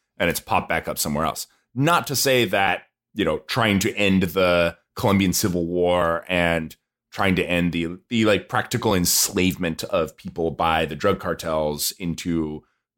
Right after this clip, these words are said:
ma-, you know, making coca for them for, you know, pennies and, and with guns pointed at them. Like, that, that's probably a good thing, but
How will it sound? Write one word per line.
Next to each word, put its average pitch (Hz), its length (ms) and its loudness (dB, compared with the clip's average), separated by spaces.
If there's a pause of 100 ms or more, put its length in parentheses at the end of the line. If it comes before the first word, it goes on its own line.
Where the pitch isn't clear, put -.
(200)
ma-, 95 220 0
you 92 100 -4
know, 71 100 -4
making 85 380 -2
coca 92 280 -2
for 82 180 -4
them 76 260 -4
for, 73 500 -2 (140)
you 82 80 -8
know, 67 100 -8
pennies 73 640 -6
and, 71 360 -10
and 71 500 -4 (220)
with 95 240 -6
guns 87 320 -2
pointed 78 300 -4
at 73 180 -6
them. 73 140 -6
Like, 76 180 -8 (320)
that, - 180 -4
that's 151 140 -2
probably 160 260 0
a - 20 0
good 117 180 0
thing, - 320 -12 (160)
but 92 300 0